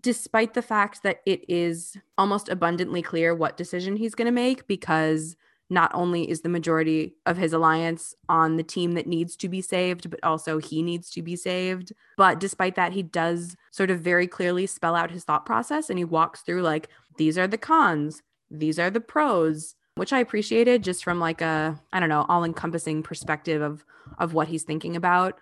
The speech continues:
even though we just mentioned that he's definitely not <laughs> thinking about the game. Um, I thought this was a good moment for him to be like, "Okay,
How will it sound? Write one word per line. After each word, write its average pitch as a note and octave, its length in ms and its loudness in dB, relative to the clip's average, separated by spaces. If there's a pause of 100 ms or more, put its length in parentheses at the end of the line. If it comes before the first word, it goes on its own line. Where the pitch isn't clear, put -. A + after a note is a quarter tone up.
(220)
even F3 220 -2
though D#3 80 2
we E3+ 100 4
just F3 200 -4
mentioned F3+ 300 2
that E3 100 0
he's E3 120 -2
definitely D#3 360 -4
not F3+ 420 4
<laughs> - 0 -
thinking F3+ 300 6
about D#3+ 260 0
the D#3 60 -8
game. F#3+ 480 -2 (420)
Um, E3 220 4
I - 60 2
thought C4+ 160 2
this B3+ 180 0
was A#3 100 0
a A#3 60 2
good G#3 180 4
moment G3 380 2
for F#3+ 80 0
him F3 160 0
to F3 100 -8
be E3+ 120 2
like, E3 240 2
"Okay, D#3+ 260 2